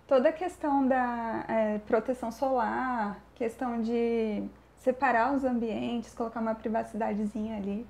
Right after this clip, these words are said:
O painel de madeira apareceu com muita força pra gente agora nos últimos anos, mas ele tá presente na Casa Farnsworth, que é um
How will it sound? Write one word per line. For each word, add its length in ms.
O 60
painel 320
de 100
madeira 340
apareceu 460
com 120
muita 300
força 440
pra 180
gente 300
agora 300
nos 180
últimos 420
anos, 480
mas 180
ele 200
tá 140
presente 800
na 280
Casa 360
Farnsworth, 840
que 100
é 40
um 120